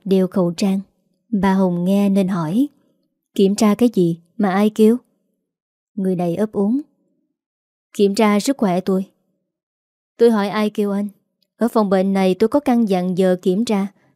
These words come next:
mà sao tôi không nghe báo?" "Ừm, cái này tôi không rõ, tôi chỉ làm theo lời bác sĩ thôi." "Tôi hỏi bác sĩ nào anh nói tên đi."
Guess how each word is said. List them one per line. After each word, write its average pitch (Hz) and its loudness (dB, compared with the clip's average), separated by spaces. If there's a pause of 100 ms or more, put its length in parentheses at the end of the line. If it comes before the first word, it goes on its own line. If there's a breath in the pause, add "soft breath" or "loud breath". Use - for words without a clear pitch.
mà 190 -2
sao 202 -2
tôi 208 -2
không 196 -2
nghe 190 0
báo?" 190 -4 (1500)
"Ừm, 208 -2 (140)
cái 285 2
này 226 2
tôi 214 2
không 226 0
rõ, 202 -2
tôi 254 -2
chỉ 214 0
làm 202 0
theo 214 0
lời 196 0
bác 226 -2
sĩ 180 -2
thôi." 196 -4 (760)
"Tôi 240 4
hỏi 208 0
bác 262 0
sĩ 214 2
nào 196 -2
anh 196 -2
nói 220 0
tên 208 -4
đi." 190 -6